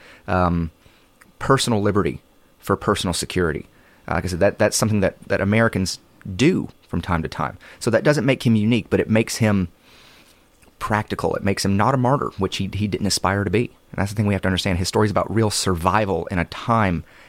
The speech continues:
and a place that, that's meant to oppress him as opposed to anything else.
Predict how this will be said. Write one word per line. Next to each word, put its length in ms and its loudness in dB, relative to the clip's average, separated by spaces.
and 100 0
a 40 -2
place 340 -2
that, 200 -2
that's 260 -2
meant 400 0
to 80 -4
oppress 300 -4
him 180 -4
as 80 -6
opposed 260 -8
to 60 -8
anything 280 -6
else. 280 -12